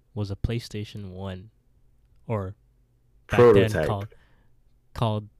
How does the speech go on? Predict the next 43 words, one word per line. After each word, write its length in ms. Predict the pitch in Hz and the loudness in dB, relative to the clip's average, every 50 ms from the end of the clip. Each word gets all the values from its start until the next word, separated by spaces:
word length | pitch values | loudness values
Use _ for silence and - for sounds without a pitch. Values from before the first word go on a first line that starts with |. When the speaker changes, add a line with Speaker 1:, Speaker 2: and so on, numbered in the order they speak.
| _ - | _ -6
Speaker 1:
the 80 | 117 107 | -6 -2
Grape 320 | - 120 113 110 107 - _ _ - - | 2 2 2 2 0 -6 _ _ -20 -20
Station. 560 | - - - 101 95 - - - 98 95 101 _ _ _ _ _ _ _ _ _ _ _ _ _ _ _ _ _ - - | -12 -8 -6 -6 -6 -6 -12 -14 -16 -18 -18 _ _ _ _ _ _ _ _ _ _ _ _ _ _ _ _ _ -20 -16
Get 180 | - 104 98 104 | -12 -12 -10 -10
it? 140 | 104 113 127 - | -12 -14 -14 -14
Like, 160 | 95 95 - _ - _ _ _ _ _ _ - | -14 -14 -14 _ -20 _ _ _ _ _ _ -12
they 100 | - 101 | -10 -8
didn't 140 | 98 107 110 | -8 -8 -6
call 180 | - 107 101 98 | -4 -4 -4 -4
World 220 | 98 101 101 104 104 | -4 -4 -4 -4 -2
War 180 | 98 98 98 | -2 -4 -6
One. 380 | 95 95 95 95 98 101 110 113 - - | -6 -6 -6 -6 -6 -6 -8 -10 -10 -12
They 80 | - - 104 | -6 -6 -4
call, 140 | 101 98 98 | -4 -4 -8
it's 80 | 98 | -10
called 220 | - - 104 104 98 | -12 -12 -12 -12 -12
the 80 | 107 | -12
Great 240 | 104 110 101 92 98 | -12 -12 -12 -12 -12
War. 260 | 98 98 101 107 117 - - - - - - | -12 -10 -10 -10 -10 -12 -16 -20 -20 -20 -18
Get 160 | - 98 98 - | -14 -14 -12 -12
it? 80 | - | -12
Yeah. 160 | 98 98 98 | -10 -8 -8
It 80 | 107 127 - - - | -8 -8 -8 -12 -14
wasn't 200 | 107 101 104 101 | -12 -12 -10 -8
called 200 | - 107 101 - | -8 -8 -8 -8
PlayStation 380 | - 107 101 - 107 101 - - 98 | -10 -12 -12 -10 -12 -14 -12 -12 -12
One. 200 | 98 101 113 123 _ _ _ - | -10 -10 -12 -12 _ _ _ -16
Yeah. 220 | 101 101 104 135 147 _ _ _ _ _ _ - | -12 -10 -10 -10 -12 _ _ _ _ _ _ -18
Yeah. 260 | - 92 92 95 95 110 - - _ _ - | -16 -14 -12 -12 -14 -14 -16 -20 _ _ -14
Speaker 2:
She 400 | - - - - 117 117 113 113 | -10 -8 -6 -2 -2 0 0 0
is 280 | 113 104 95 92 78 - 101 | 0 0 -2 -6 -8 -4 0
literally 480 | 104 104 110 107 113 110 104 110 107 | 2 4 4 4 4 4 4 4 4
the 140 | 98 98 92 | 4 2 0
kid 340 | - - - 107 101 98 98 | -2 0 0 2 2 2 2
whose 440 | 90 101 95 92 85 82 - - - _ _ _ _ _ _ _ _ _ _ _ _ _ | -2 -4 -4 -4 -4 -6 -10 -18 -20 _ _ _ _ _ _ _ _ _ _ _ _ _
parent 400 | - - 95 92 92 98 98 - | -8 -2 0 0 2 0 0 -2
works 360 | 85 87 90 90 90 - - | -2 2 2 2 2 2 0
at 80 | 101 92 | 0 2
Nintendo 680 | 98 101 98 - 104 98 92 92 92 92 92 92 87 76 | 2 -2 -2 -2 -4 -4 -2 0 0 0 0 0 -2 -4
or 120 | 69 69 | -6 -6
works 320 | 78 80 90 90 - - | 0 0 0 0 2 0
at 80 | 104 98 | -4 -4
Sony, 580 | - - - 101 95 92 87 87 85 85 82 | -2 0 2 2 2 2 0 -2 -6 -6 -8